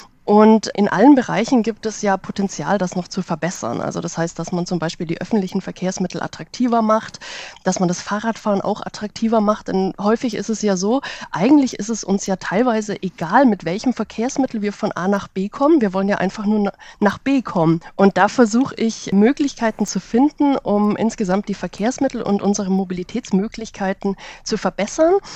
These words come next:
sodass auch unsere Städte insgesamt schöner werden, dass es zum Beispiel weniger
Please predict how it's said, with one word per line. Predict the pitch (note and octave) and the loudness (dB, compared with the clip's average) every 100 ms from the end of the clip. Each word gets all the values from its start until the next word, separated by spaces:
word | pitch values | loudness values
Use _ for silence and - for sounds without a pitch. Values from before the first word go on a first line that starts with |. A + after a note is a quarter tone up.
| - A3+ | -14 -4
sodass | G3+ G#3 A3+ - | 0 2 2 2
auch | G3+ - | 2 2
unsere | - G#3+ G3 F#3 | 2 4 2 -2
Städte | - F#3+ - | -2 -2 -2
insgesamt | - G3 G#3 G3 D3+ D3+ E3+ - - - | 0 0 0 -4 -4 -4 -6 -8 -18 -10
schöner | - A#3+ A#3+ D#3 | 0 4 6 4
werden, | D3 D#3 G#3+ | 0 0 2
dass | D3+ - | 0 -4
es | F#3 | -10
zum | - F3+ | -6 -4
Beispiel | D3+ G3 - G3 F#3+ F#3 E3+ | -2 -4 -4 -2 0 0 -2
weniger | G#3 G#3+ G3 F#3+ | 2 2 4 2